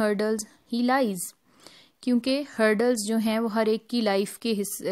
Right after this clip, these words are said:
रास्ते का हिस्सा होती हैं। And the persons who try to recognize the hurdles, जो उन हर्डल्स को, रुकावटों को रिकॉग्नाइज कर लेते हैं कि yes, these are the things that may, uh, discourage me or that may,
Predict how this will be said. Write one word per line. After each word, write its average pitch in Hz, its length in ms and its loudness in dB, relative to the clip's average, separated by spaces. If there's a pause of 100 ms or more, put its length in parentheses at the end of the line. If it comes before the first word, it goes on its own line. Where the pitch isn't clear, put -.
(100)
रास्ते 196 340 -2
का 220 140 -2
हिस्सा 214 300 0 (140)
होती 208 380 2
हैं। 196 240 -6 (1300)
And 226 260 0
the 220 160 -2
persons 269 540 2 (580)
who 240 160 0
try 226 380 0
to 233 200 -2
recognize 214 760 0
the 214 100 0
hurdles, 185 400 -2
जो 220 260 -2
उन 247 160 0
हर्डल्स 202 580 0
को, 202 160 0
रुकावटों 202 580 -2
को 240 220 -2 (600)
रिकॉग्नाइज 233 640 2 (100)
कर 202 160 2
लेते 196 320 -4
हैं 190 220 -4
कि 202 200 -2
yes, 202 160 0 (180)
these 226 280 0
are 208 260 2
the 208 80 0 (100)
things 196 220 -2 (200)
that 202 380 -2
may, 226 240 -2 (680)
uh, 208 240 -4
discourage 233 600 2
me 190 280 -2
or 196 260 -2
that 208 220 0
may, 220 360 2